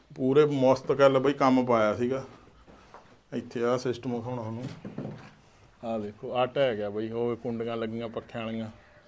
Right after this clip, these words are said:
ਤੇ ਬਹੁਤ ਤਗੜਾ ਸਿਸਟਮ ਆ ਬਈ, ਗਾਡਰੀ ਵਾਲੇ ਭਾਰੇ ਆ, ਦੂਜੇ ਆ। ਅੰਗਰੇਜ਼ਾਂ ਵੇਲੇ ਦੇ ਆ ਇਹ ਤਾਂ।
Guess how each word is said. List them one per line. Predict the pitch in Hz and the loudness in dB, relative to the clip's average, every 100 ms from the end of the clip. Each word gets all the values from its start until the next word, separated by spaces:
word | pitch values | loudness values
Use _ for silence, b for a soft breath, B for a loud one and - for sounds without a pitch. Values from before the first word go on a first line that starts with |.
| _ _ _ _ _ | _ _ _ _ _
ਤੇ | - 104 104 101 - - _ _ _ _ _ - - | -12 -10 -10 -14 -18 -20 _ _ _ _ _ -14 -2
ਬਹੁਤ | 113 131 | 0 2
ਤਗੜਾ | 131 120 117 | 2 0 -2
ਸਿਸਟਮ | 117 104 - 101 | -4 -8 -8 -10
ਆ | 95 | -8
ਬਈ, | 95 104 - - _ _ - - _ - | -8 -10 -12 -20 _ _ -20 -20 _ -4
ਗਾਡਰੀ | 113 113 117 | 0 0 0
ਵਾਲੇ | 127 123 127 | 0 2 2
ਭਾਰੇ | 120 131 113 | 2 2 4
ਆ, | |
ਦੂਜੇ | 107 110 107 113 101 | 2 -2 0 0 2
ਆ। | 101 - _ _ _ _ - _ - | -2 -8 _ _ _ _ -20 _ -8
ਅੰਗਰੇਜ਼ਾਂ | 113 117 113 120 120 | -2 0 2 0 2
ਵੇਲੇ | 120 117 | 2 2
ਦੇ | 113 104 | 2 0
ਆ | |
ਇਹ | 107 | -2
ਤਾਂ। | 113 | -4